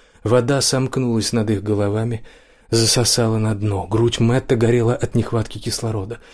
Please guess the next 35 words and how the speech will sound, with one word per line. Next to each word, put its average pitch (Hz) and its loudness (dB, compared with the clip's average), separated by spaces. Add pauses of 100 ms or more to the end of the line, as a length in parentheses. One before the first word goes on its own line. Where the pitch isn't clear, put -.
Он 131 0
оттолкнулся - -2
от 123 0
дна 123 0
обеими 117 2
ногами, 110 2
крепко 113 0
сжимая 113 2
Кэдди 113 0
одной 110 -2
рукой. 117 -4 (300)
Наконец 131 2
его 139 4
голова 139 4
показалась 127 0
над 117 -2
поверхностью 120 0
воды, 120 4
и 147 -2
он 127 4
закашлялся. 117 0 (400)
Броди 127 4
плыл 131 4
рядом, 123 4
толкая 120 2
их 120 0
к - -6
берегу. 110 -2 (480)
«Кэдди!» 139 2 (240)
позвал 120 0
Мэтт. 110 -4 (500)
Она 113 0
не 110 2
ответила, 120 -2
безвольно 113 2